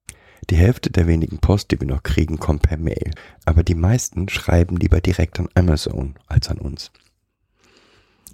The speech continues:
Deswegen war der Haufen für die U S A so winzig. Warum macht ihr dann weiter? Das frage ich mich auch oft, schallt es von oben.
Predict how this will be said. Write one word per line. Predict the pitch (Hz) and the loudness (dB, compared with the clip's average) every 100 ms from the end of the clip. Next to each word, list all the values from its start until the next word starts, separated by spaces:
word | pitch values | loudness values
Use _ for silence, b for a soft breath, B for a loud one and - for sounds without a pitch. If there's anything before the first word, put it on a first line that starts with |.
| _ | _
Deswegen | 87 - 92 98 92 | 0 2 2 4 4
war | |
der | 78 71 | 4 2
Haufen | 73 73 - 110 | 0 0 0 -4
für | - - | -2 0
die | - | 0
U | - 82 | 2 2
S | 80 - | 0 0
A | 78 | 0
so | 85 104 | 0 2
winzig. | 131 101 - 80 - _ _ _ _ - | 2 0 -4 -6 -10 _ _ _ _ 0
Warum | 82 87 | 2 2
macht | - 82 | 2 0
ihr | |
dann | 73 71 | -2 -2
weiter? | 76 139 82 80 b b b b b b b b b b b b _ | 0 0 0 -2 b b b b b b b b b b b b _
Das | - - - | 0 2 2
frage | 160 156 113 | 2 2 2
ich | 87 | 0
mich | 85 - | -2 0
auch | 147 185 - | 2 2 4
oft, | 76 73 - | 2 2 -4
schallt | 76 69 | -6 -6
es | - | -8
von | - | -10
oben. | - 71 67 73 | -6 -6 -6 -12